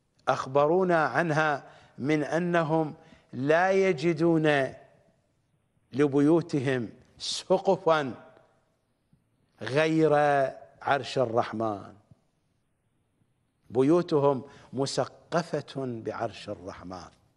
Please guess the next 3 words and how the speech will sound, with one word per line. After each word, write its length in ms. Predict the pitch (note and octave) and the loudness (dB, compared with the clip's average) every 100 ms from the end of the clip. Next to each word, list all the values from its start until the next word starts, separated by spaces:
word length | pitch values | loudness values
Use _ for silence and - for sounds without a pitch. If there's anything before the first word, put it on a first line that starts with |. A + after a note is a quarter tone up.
| _ _ _ _ _ _ _ _ _ - | _ _ _ _ _ _ _ _ _ -10
هذه 600 | - A3+ G#3 E3 F3 D#3 - - - _ | -2 0 0 0 0 -2 -6 -20 -20 _
مجال 1120 | A2 C3 D3+ C3 F3 G#3+ G#3 F#3+ G3 F#3 F3 C#3+ _ - | -6 0 0 2 2 2 0 0 0 0 -4 -10 _ -2
أنوارهم 880 | C#3+ D3 E3+ G3 G3 D#3+ D#3+ D3 | 0 2 2 2 2 2 0 -2